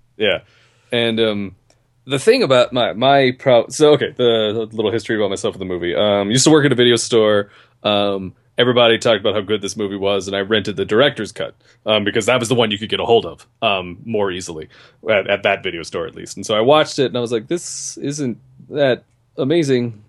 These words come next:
guys." Um, <laughs> and, um, but then other people, like, talked about, "Well, you know, there's other versions of this movie," which, by the way, is a red flag that a movie has problems,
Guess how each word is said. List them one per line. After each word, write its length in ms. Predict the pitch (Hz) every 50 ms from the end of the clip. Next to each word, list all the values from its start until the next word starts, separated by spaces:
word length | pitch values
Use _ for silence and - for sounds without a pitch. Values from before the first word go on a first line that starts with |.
| _ 135
guys." 460 | 131 123 127 151 156 156 - - - - - - - - _ _ -
Um, 360 | 135 135 131 131 123 127 135 110 104 - - 233
<laughs> 200 | 214 - _ -
and, 340 | 139 131 127 123 120 110 117
um, 340 | 113 107 104 101 95 - _ _ _ _ _ _ _ _ _ _ _ _
but 120 | 143 165 185
then 180 | 196 190 185
other 180 | 175 170 165 156
people, 260 | 139 151 135 123 123
like, 180 | 120 113 110 -
talked 200 | 127 117 107 113
about, 140 | 123 123 196
"Well, 240 | 226 214 196 180
you 80 | 180 147
know, 140 | 120 110 104
there's 180 | 107 101 101
other 180 | 107 95 92 90
versions 440 | 92 117 127 123 113 123 123 110 117
of 80 | 107
this 180 | 104 110 107 -
movie," 140 | 117 107 95
which, 260 | 107 123 107 - 123
by 160 | 147 156 147
the 80 | 131 135
way, 100 | 131 123
is 120 | 113 101
a 60 | 104
red 260 | 101 104 113 110 95 -
flag 460 | - - 117 113 110 107 104 95 98
that 100 | 101 98
a 40 | 101
movie 300 | 101 107 101 110 104 95
has 160 | 101 95 92
problems, 600 | - - 107 95 95 92 92 95 90 90 90 -